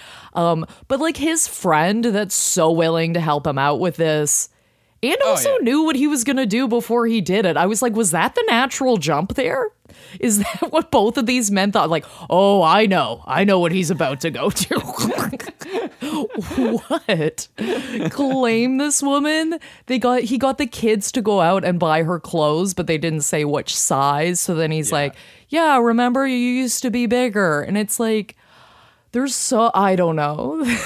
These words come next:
Speaker 2: Like, the
Speaker 1: There's
Speaker 2: lies that he's trying to convince her of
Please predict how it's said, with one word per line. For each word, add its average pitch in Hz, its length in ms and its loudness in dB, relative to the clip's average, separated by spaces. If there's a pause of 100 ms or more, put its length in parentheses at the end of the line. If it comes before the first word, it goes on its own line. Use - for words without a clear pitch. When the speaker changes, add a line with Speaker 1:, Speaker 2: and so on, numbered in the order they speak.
(580)
Speaker 2:
Like, 190 320 -4
the - 80 0
Speaker 1:
There's 160 120 0
Speaker 2:
lies 185 480 0
that 175 180 -4
he's 147 460 -4 (340)
trying 127 500 -2
to 131 100 -10
convince 104 440 -6
her 98 160 -6
of 85 440 -10